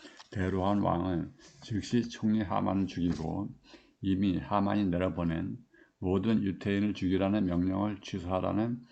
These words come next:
왕의 명령이 다시 내려집니다. 이로 인하여 모든 유태인은 목숨을 건질 수 있게 되었으며 유태인들은 이를 기념하여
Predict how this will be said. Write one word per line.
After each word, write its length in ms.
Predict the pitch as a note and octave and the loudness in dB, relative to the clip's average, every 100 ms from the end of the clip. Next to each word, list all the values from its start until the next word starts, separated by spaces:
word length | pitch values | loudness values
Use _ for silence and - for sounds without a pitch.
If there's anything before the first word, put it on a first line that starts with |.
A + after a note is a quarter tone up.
| - _ - | -20 _ -2
왕의 360 | F2+ F#2 G2+ | 0 2 2
명령이 520 | F2+ E2+ F2 F2+ A#2+ A#2 | 2 2 2 0 0 -2
다시 340 | E2 - G#2+ | -6 -4 -4
내려집니다. 680 | F#2 E2 E2 D#2 F#2 - - - - _ _ _ - - _ - | -2 -2 -2 -4 -6 -8 -12 -16 -20 _ _ _ -20 -20 _ -4
이로 280 | G2 G#2+ | 0 2
인하여 640 | - G2+ G2 F2 F2+ A#2 C3+ _ - _ | 2 2 2 0 -2 -4 -10 _ -20 _
모든 400 | G2+ G2 G2+ F#2+ | 2 4 4 4
유태인은 560 | F#2 E2 F#2 F#2 G#2 F2 | 2 0 0 0 2 0
목숨을 400 | F2 - G#2 G2+ | -2 0 0 2
건질 280 | F2+ E2+ E2+ | 2 0 0
수 140 | G#2 | -2
있게 280 | E2+ E2+ F2+ | -2 -2 -4
되었으며 720 | E2 D#2+ - D#2+ D2 E2+ B2 - - - - - | -4 -4 -2 -2 -2 -6 -8 -12 -16 -16 -10 -6
유태인들은 840 | F2+ - F#2+ F2+ F#2+ G2+ E2+ E2 - - _ | -4 -2 0 0 0 0 -2 -4 -10 -20 _
이를 280 | G#2 G2+ G#2 | 0 2 2
기념하여 840 | F#2+ G2 F#2+ F2 E2+ D#2+ G2 G#2+ | 2 2 4 2 2 2 0 -4